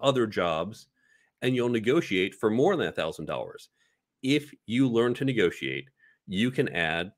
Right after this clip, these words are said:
tens of thousands, even hundreds of thousands of dollars to your lifetime earning. And that's just negotiation, negotiating your salary. Imagine when you do this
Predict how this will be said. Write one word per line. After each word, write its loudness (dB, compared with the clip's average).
tens 0
of -4
thousands, 0
even 2
hundreds -2
of -4
thousands 2
of -6
dollars 0
to -2
your 2
lifetime -4
earning. -2
And 2
that's 8
just 0
negotiation, 0
negotiating 2
your -4
salary. 0
Imagine 2
when 4
you 0
do 0
this 0